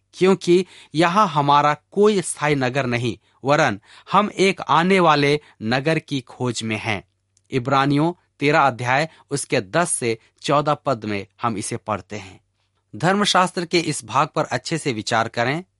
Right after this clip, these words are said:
धर्म कभी भी पवित्र ईश्वर की मनसा को संतोष अथवा उसके दिल की जरूरतों को पूरा नहीं कर सकता।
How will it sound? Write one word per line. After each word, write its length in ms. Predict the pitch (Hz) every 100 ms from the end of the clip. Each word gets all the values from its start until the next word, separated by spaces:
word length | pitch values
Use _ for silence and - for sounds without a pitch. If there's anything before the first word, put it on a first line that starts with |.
| _ _ _ -
धर्म 320 | 120 170 208
कभी 400 | 202 170 165 220
भी 220 | 175 143
पवित्र 460 | 117 - 147 170 160
ईश्वर 360 | - 156 - 175
की 160 | - 156
मनसा 460 | 120 120 - 165
को 340 | 160 113 117 - _ _
संतोष 600 | - 147 143 165 170 -
अथवा 500 | - - 135 98 -
उसके 300 | 156 - -
दिल 260 | 147 165 185
की 160 | -
जरूरतों 560 | 147 101 143 170 175 180
को 140 | -
पूरा 300 | 139 135 131
नहीं 200 | 123 117
कर 140 | 123 110
सकता। 460 | - 104 _ 87